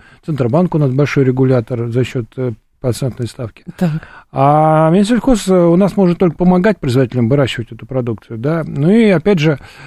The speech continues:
Speaker 1: то же самое, как вот, э, Минсельхоз идет производителям, точно так же правительство идет к Минсельхозу, который в конечном итоге не имеет вообще даже юридических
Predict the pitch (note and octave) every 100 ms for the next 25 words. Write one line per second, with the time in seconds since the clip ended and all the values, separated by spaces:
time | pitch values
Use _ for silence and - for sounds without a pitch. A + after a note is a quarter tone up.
0 | - D#3+ E3 - F#3 F3 C#3+ D3+ B2+ D3
1 | B2 D3 C3+ C3 C3 B2+ C#3 B2+ D3 D3
2 | C#3 C#3+ C#3+ C3 G#3+ G3+ C3+ C#3+ A2+ F#3+
3 | C#3+ C#3+ E3 - C#3+ C3+ D#3 D#3 C#3 C#3
4 | - A3 C#3+ C3+ D#3 C3+ - D3 G3 -
5 | D#3+ D3+ C3+ C3 C3+ D3+ E3 F3 C#3+ C3
6 | D3 - D3+ C#3 C3+ C#3 C#3 E3 E3+ F3
7 | D3 B2 - A#2